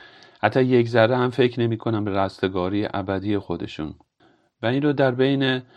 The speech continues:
افراد میان سال هم می‌بینید و بسیاری پیرسالان نیز که بدون شک به غرب دارن نزدیک می‌شن. و چقدر غریبه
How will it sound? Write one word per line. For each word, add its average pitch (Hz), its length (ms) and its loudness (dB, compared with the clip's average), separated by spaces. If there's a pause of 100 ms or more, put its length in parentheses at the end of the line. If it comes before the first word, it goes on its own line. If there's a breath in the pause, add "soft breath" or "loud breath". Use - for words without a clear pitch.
(560 soft breath)
افراد 123 400 2
میان 120 340 2
سال 139 300 4
هم 110 140 2
می‌بینید 85 540 -4 (640)
و 104 60 -6
بسیاری 131 640 0 (180)
پیرسالان 117 760 2
نیز 87 340 -6 (420)
که - 100 -10
بدون 117 400 0
شک 113 400 -2
به 95 100 0
غرب 120 420 0
دارن 104 340 -4
نزدیک 101 440 -2
می‌شن. 87 340 -8 (680 loud breath)
و 113 60 0
چقدر 151 360 0
غریبه 123 640 2